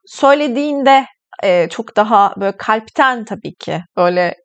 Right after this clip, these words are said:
"Seni seviyorum." deyip gelip geçiştirmekten bahsetmiyorum. Çok kalpten o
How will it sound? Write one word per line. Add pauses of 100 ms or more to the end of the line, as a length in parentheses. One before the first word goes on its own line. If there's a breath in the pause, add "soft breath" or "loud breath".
"Seni
seviyorum."
deyip
gelip
geçiştirmekten
bahsetmiyorum. (680 loud breath)
Çok
kalpten
o